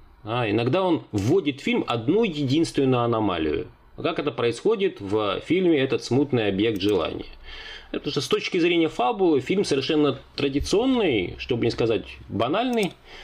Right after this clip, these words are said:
А, герой гоняется за некой неуловимой особой, которая его постоянно динамит. А, и всё бы ничего, если бы роль этой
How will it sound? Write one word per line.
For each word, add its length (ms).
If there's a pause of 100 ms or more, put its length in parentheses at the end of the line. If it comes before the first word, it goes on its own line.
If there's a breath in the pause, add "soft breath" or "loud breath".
(160 loud breath)
А, 340
герой 380
гоняется 640
за 260
некой 680
неуловимой 1000
особой, 460
которая 340
его 60
постоянно 420
динамит. 600 (460 loud breath)
А, 300
и 80
всё 200
бы 100
ничего, 420
если 300
бы 180
роль 280
этой 480